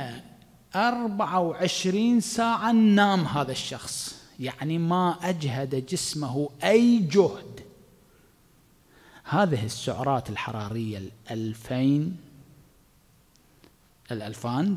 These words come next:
تصرف. يعني لا يزيد وزن هذا الشخص نهائيًا في ذلك اليوم.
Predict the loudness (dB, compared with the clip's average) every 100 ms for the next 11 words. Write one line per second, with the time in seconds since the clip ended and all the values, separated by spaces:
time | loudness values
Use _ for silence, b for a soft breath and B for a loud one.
0 | -2 -4 -4 -6 -10 -16 -18 -20 -20 -20
1 | -20 -20 -20 -20 _ _ _ _ _ B
2 | B 0 0 2 -2 0 0 0 0 -2
3 | 0 0 -2 -2 -4 -4 -4 -2 0 0
4 | -2 -8 -6 -6 -6 -8 -14 -14 -10 -10
5 | -10 -12 -10 -8 -8 -8 -6 -6 -6 -6
6 | -10 -12 -16 -20 -20 -20